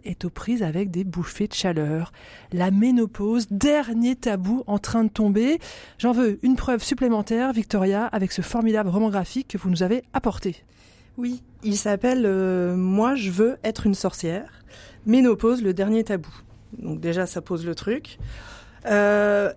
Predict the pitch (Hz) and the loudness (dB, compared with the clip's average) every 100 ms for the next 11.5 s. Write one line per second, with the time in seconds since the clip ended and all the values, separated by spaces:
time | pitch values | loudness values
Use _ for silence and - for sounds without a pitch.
0 | - - 269 294 359 277 269 269 269 254 | -6 0 4 4 2 0 0 2 4 4
1 | 254 311 339 - 202 202 202 196 185 180 | 4 0 -4 -4 -2 0 0 0 0 0
2 | 185 202 202 185 185 - 175 202 - - | 0 -2 -4 -6 -8 -6 -4 -4 -6 -16
3 | - 190 185 196 180 190 185 175 180 226 | -4 0 0 0 0 2 2 2 2 4
4 | 196 247 220 214 190 170 170 175 175 180 | 2 0 -2 0 2 2 0 -2 -6 -6
5 | 196 196 214 165 - - - 196 196 202 | 0 2 4 4 2 0 0 2 2 2
6 | 196 214 202 170 165 165 165 185 202 196 | 2 0 -2 -4 -2 -2 -2 0 0 0
7 | 233 - - - - - - - 202 214 | -2 -8 -18 -16 -16 -18 -12 -2 2 2
8 | 214 220 - 247 262 320 302 247 240 233 | 2 0 0 -2 -2 -4 -2 0 2 2
9 | 254 269 226 220 208 - 254 240 - 269 | 2 0 -4 -6 -4 2 2 0 -6 -4
10 | 370 220 - 214 202 - 202 190 185 - | -4 -6 -6 -8 -8 -8 -6 -4 -4 -2
11 | 233 - 240 - - | -4 -2 -4 -4 -12